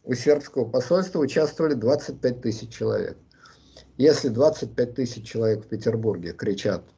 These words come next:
«Слава русскому войску, спаси, Господи, люди твоя», и поют государственный гимн,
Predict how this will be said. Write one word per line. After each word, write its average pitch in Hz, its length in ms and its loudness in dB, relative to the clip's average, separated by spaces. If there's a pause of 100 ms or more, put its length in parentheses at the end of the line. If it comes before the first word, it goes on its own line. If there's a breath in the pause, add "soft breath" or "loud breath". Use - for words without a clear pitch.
(1160)
«Слава 117 460 4
русскому 107 460 0
войску, 104 560 0
спаси, 117 420 -2
Господи, 113 460 0
люди 104 300 0
твоя», 87 440 -6 (140)
и 104 80 -6
поют 104 420 2
государственный 104 640 -4
гимн, 185 420 2